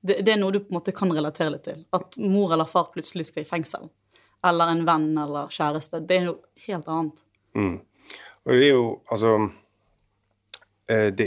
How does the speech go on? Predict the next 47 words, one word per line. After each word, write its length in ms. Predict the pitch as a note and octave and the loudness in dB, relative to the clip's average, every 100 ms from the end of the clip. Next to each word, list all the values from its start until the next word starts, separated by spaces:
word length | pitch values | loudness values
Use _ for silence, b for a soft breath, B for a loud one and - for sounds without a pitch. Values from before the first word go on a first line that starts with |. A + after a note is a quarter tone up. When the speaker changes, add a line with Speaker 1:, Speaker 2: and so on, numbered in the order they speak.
| B2+ | 2
Speaker 2:
er 140 | B2 | 4
jo, 140 | A2+ G#2 G2 F#2+ F#2 | 4 2 2 2 2
ehm, 160 | F2+ E2+ D#2+ - | 0 -6 -8 -6
altså, 160 | - A2 | -6 -6
f-, 160 | - | -4
eh, 240 | B2+ A#2 G#2 | 0 2 0
du 240 | - A2 | -4 -8
kan 120 | G#2+ | -4
si 60 | A2 | -2
pårørende, 640 | A2 C3+ A2 G2+ F2+ F2 E2+ E2+ b b b b b _ G2+ | 2 4 4 2 0 -2 -4 -6 b b b b b _ -4
når 100 | F#2+ | 0
de 60 | G2+ | 2
har, 360 | A2 G#2 F2 - - - - | 4 4 2 -4 -20 -20 -12
ehm, 540 | G2+ F#2 F2 E2 D#2+ D#2 D2+ - _ _ _ - - b b b _ | -6 -4 -2 -4 -4 -8 -12 -16 _ _ _ -20 -20 b b b _
når 140 | G2+ G2 | -6 -2
de 80 | F#2+ | -2
har, 480 | G2+ G2+ F2+ E2+ | 2 2 0 -2
eh, 480 | E2+ E2 D#2 D#2 D#2+ | -4 -2 -2 -2 -4
nære 400 | E2+ F2 F2+ F#2 | -2 2 2 0
som 160 | - - | -4 -6
sitter 280 | - - F#2+ | -6 -4 -4
i 20 | |
fengsel, 460 | - G2 F2+ - - | -2 -2 -2 -6 -6
så, 280 | - A#2 - | -2 -2 -2
så 160 | - B2 | -6 -6
føler 560 | - - G#2+ B2+ A#2+ F#2+ | -4 0 2 2 2 0
de 80 | |
kanskje 340 | F#2 F#2+ G2 G#2+ | -2 -2 -2 -4
også 160 | G2+ G#2 | -6 -8
på, 160 | - G2 F2 E2 _ _ b b b | -4 -2 -2 -6 _ _ b b b
på 60 | - | -2
et 80 | A2 | 0
ekstra 320 | G2+ - G#2+ G2+ | 0 0 0 2
ansvar 480 | G2+ - - F#2+ D2+ | 2 2 2 2 0
for 180 | - F2+ | -4 -8
å 40 | |
følge 240 | - G2 F#2+ | -4 -2 0
de 100 | F#2 | -2
opp. 240 | - - | -4 -8
Har 120 | - | -2
du, 600 | G#2+ B2+ G#2+ F#2+ F2+ E2 D#2 | 2 2 2 0 -4 -4 -2
har 120 | G2+ | -2
du 60 | G#2 | -2
kjent 300 | - G2 - | -4 -4 -6
noe 120 | G#2 | -8
på 80 | G#2 | -6
det? 140 | A2+ | -6